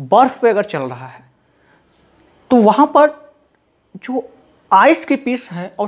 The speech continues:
टायर है उसके बीच में क्या होगा, फ्रिक्शन फोर्स क्या करेगा, बहुत कम लगेगा। उसको इंक्रीज करने के लिए हमें क्या करना होता है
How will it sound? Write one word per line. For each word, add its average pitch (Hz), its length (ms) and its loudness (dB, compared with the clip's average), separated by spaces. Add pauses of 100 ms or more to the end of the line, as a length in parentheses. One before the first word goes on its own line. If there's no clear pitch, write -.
(100)
टायर 208 300 4
है 196 140 -8
उसके 226 300 -10
बीच 240 260 -8
में 226 200 -8
क्या 220 160 -4
होगा, 196 260 -2 (320)
फ्रिक्शन 240 360 -4
फोर्स 180 360 -6 (140)
क्या 214 140 4
करेगा, 226 340 0 (360)
बहुत 254 420 -4
कम 214 140 0
लगेगा। 131 320 -6
उसको 233 280 -8
इंक्रीज 254 400 -4
करने 240 260 -2
के 233 80 -8
लिए 226 100 0
हमें 214 120 -6
क्या 202 160 2
करना 196 260 -4
होता 170 280 -2
है 196 200 -2